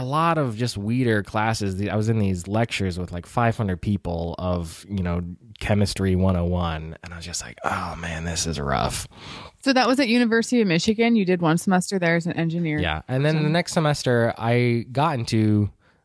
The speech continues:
Speaker 1: the music school there and also at Carnegie Mellon. I met the, the teacher that I studied with, um,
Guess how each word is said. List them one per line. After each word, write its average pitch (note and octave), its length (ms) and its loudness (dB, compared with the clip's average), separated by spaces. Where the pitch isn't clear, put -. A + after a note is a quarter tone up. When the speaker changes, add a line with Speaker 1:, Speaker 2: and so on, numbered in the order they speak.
Speaker 1:
the G2 120 -2
music G2 320 2
school F#2+ 200 -2
there F#2 280 0
and F#2+ 160 -2
also G2 240 -2
at E2 100 -6
Carnegie F#2 320 -4
Mellon. E2+ 480 -4
I G2+ 80 -4
met G#2 200 2
the, F#2 260 -2
the - 220 -6
teacher F#2+ 320 0
that F2+ 100 2
I F2 60 2
studied F2 300 -2
with, E2+ 380 -2
um, E2 400 -4